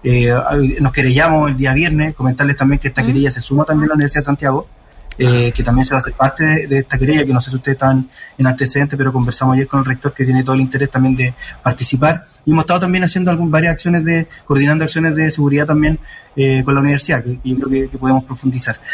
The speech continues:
Speaker 1: Sin embargo, claro, acá estamos hablando de personas que están delinquiendo, que están individualizadas, que se han hecho denuncias, pero la Fiscalía todavía no ha hecho, no está investigando la asociación ilícita que se produce ahí. Y que hoy día, eh, nosotros nos estamos querellando por una,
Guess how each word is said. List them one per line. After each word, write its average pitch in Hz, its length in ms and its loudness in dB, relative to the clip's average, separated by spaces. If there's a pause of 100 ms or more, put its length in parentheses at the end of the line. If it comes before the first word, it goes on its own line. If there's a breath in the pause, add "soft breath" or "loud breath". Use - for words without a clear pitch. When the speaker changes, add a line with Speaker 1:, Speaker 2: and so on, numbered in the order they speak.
(140 loud breath)
Speaker 1:
Sin 143 140 0
embargo, 156 380 0
claro, 160 240 0
acá 143 140 -4
estamos 143 260 -2
hablando 147 300 0
de 147 200 0 (240 loud breath)
personas 147 520 0
que 147 300 0
están 131 220 -2
delinquiendo, 139 520 0
que 139 60 0
están 143 200 0 (160)
individualizadas, 135 640 0
que 139 80 -14
se 127 120 -8
han 127 60 4
hecho 147 160 -2
denuncias, 185 480 0
pero - 280 -2
la 143 100 2
Fiscalía 156 340 0
todavía 180 440 0
no 185 140 0
ha 185 60 0
hecho, 185 360 -4 (180 loud breath)
no 147 60 0
está 170 140 0
investigando 180 540 0
la 160 100 2
asociación 151 440 -2
ilícita 170 460 0 (240 loud breath)
que 156 60 -2
se 143 100 0
produce 156 320 0
ahí. 147 200 0 (460 loud breath)
Y 127 60 0
que 139 80 2
hoy 131 80 2
día, 160 340 2 (220)
eh, 135 380 -2 (160)
nosotros 143 400 0
nos 135 80 2
estamos 139 200 0
querellando 135 400 0
por 127 120 0
una, 127 360 0